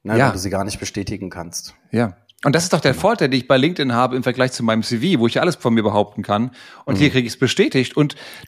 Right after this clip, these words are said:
Speaker 2: die Leute, die es interessiert, können nachgucken, wer das bestätigt hat.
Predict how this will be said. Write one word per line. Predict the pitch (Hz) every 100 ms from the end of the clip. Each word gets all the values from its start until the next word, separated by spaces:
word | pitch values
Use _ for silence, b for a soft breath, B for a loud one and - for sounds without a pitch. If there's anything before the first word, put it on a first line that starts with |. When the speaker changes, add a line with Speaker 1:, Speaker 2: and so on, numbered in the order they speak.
| -
Speaker 2:
die | 202
Leute, | 208 175
die | 131 139
es | 123
interessiert, | 123 151 143
können | - 226
nachgucken, | 202 202 233 185 185 156
wer | 185
das | 170 147
bestätigt | - - 196 190 156
hat. | 117 107